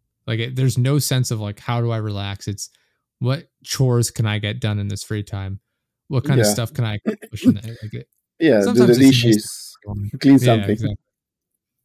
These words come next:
Speaker 1: Yeah, like, even then, like, when I have free time, a lot of times it's like, I need to, I need to write something. Like, I've, I, throughout the day, every day, this happens every day to me.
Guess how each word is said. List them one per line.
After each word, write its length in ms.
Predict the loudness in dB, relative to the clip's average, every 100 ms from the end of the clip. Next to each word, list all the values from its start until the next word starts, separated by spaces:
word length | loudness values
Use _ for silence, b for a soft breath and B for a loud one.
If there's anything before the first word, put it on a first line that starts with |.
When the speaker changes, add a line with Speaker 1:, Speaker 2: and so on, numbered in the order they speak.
| _ _ _ _ -6
Speaker 1:
Yeah, 260 | -4 -4 -8 -10
like, 160 | -8 -4
even 260 | -2 0
then, 220 | 0 0
like, 160 | -2 -6 _
when 180 | -6 -4
I 100 | -2
have 100 | -4
free 160 | -4
time, 200 | -2 -4
a 40 | -4
lot 80 | -6
of 80 |
times 180 | -6 -6
it's 220 | -6 -8
like, 280 | -8 -8 -10 _ _ _ _ _ _
I 200 | -4 -2
need 160 | 0 -2
to, 220 | -4 -8 -10 -4
I 40 |
need 140 | -4 -2
to 80 |
write 300 | -6 -8 -10
something. 360 | -10 -12 -10 -10
Like, 180 | -8 -4
I've, 240 | -4 -4
I, 160 | -8 -12 _ _ _ _
throughout 460 | -8 -4 -2 -4 _ -8
the 80 | -6
day, 340 | -4 -4 -4 -4
every 160 | -6
day, 240 | -6 -8 -6
this 160 | -4
happens 240 | -2 -4 -8 -8
every 320 | -4 -4 -4
day 180 | -6 -8
to 60 |
me. 240 | -10 -12